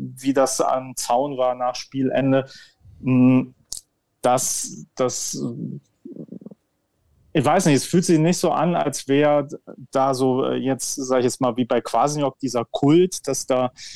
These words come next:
äh, der Trainer so, so eine komplette Mannschaft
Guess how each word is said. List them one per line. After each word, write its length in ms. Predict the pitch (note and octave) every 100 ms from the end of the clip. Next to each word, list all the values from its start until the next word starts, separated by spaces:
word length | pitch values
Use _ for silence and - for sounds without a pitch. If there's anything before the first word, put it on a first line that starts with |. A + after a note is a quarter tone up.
| - -
äh, 420 | A#2+ B2 B2 B2
der 240 | A2+ A#2+ A2+
Trainer 640 | - A#2 C3 C#3 C3 B2+ _ _ -
so, 220 | C3 B2+
so 140 | B2
eine 240 | B2 A#2+ A2+
komplette 500 | - B2+ C3 B2+ B2
Mannschaft 720 | A#2+ D3+ - C#3 - -